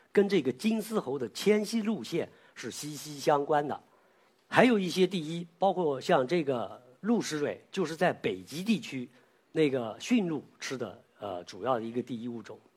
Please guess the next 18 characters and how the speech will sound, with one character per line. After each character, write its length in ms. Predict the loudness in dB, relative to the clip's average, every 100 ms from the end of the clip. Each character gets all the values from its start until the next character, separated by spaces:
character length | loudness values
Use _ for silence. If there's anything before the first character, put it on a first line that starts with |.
| _
但 140 | 6 6
是 260 | 4 -4 -6
实 220 | -8 -4
际 120 | 0
上 200 | 4 4
呢， 160 | 4 -2 -8 _ _ 4
第 240 | 6 8
一 60 | 6
的 120 | 2
生 280 | 2 2 6
态 180 | 6 6
学 160 | 0
意 100 | -4
义 300 | -6 -10 -14 _ _
非 320 | _ 4 4 4
常 240 | 0 0
重 200 | -4 -4
要， 160 | -6